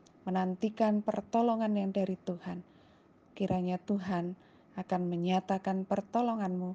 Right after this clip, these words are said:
tepat pada waktunya. Apapun pergumulannya, Tuhan akan menolong dan Tuhan memberikan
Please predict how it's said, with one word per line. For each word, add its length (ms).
tepat 320
pada 240
waktunya. 580
Apapun 560
pergumulannya, 1000
Tuhan 320
akan 320
menolong 520
dan 180
Tuhan 380
memberikan 720